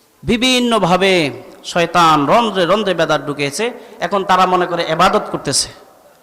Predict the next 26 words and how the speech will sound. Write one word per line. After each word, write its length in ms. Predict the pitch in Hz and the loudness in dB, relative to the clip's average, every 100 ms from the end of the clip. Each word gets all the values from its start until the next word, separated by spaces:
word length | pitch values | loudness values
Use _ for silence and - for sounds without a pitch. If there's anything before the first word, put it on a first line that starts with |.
| _ - | _ 0
ওয়াহসাবুনা 720 | 180 208 - 170 185 226 185 | 0 0 -2 -4 -2 0 0
আন্নাহুম 500 | 185 180 165 165 165 | 0 0 0 0 0
ইহসিনুনা 580 | 165 165 - 170 185 156 | -2 -4 -8 -4 0 -2
সুনআ, 560 | - 240 196 165 151 127 - - - | -2 0 2 4 4 2 -4 -14 0
তারা 260 | 202 220 196 | 4 6 6
মনে 220 | 208 202 | 6 4
করে 240 | 185 190 | 4 4
তারা 220 | 180 185 175 | 4 4 4
নেক 260 | 175 202 | 2 2
কাজ 220 | 202 185 - | 2 2 0
করতেছে। 560 | 165 165 151 185 139 - - - | -6 -4 0 0 0 -6 -8 2
ওয়াহসাবুনা 680 | 185 208 170 185 208 220 196 | 4 4 2 0 0 2 2
আন্নাহুম 380 | 208 196 180 | 2 0 0
মুহতাদুন, 640 | 190 190 190 175 233 208 170 - - | 0 -2 0 2 4 4 2 -2 0
তারা 200 | 208 220 | 4 6
মনে 220 | 202 214 | 6 4
করে 220 | 196 208 190 | 4 4 4
তারা 180 | 196 | 4
হেদায়েতে 460 | 170 160 190 170 156 | 2 4 4 4 2
আছে। 380 | 135 - 160 139 - - - | 0 2 0 0 -4 -16 -2
যেমন 420 | 175 214 214 170 - - | 2 4 4 4 -2 -2
আল্লাহ 280 | 208 240 202 | 2 4 4
তাআলা 440 | 190 180 185 180 139 - - | 4 4 4 4 2 -6 -12
সূরাতুজ 600 | - 240 269 240 226 214 | -4 0 2 2 0 -2
জুখরুফের 520 | 180 220 202 262 240 214 | -2 -2 0 2 2 2
মধ্যে 380 | 202 202 185 | 0 2 0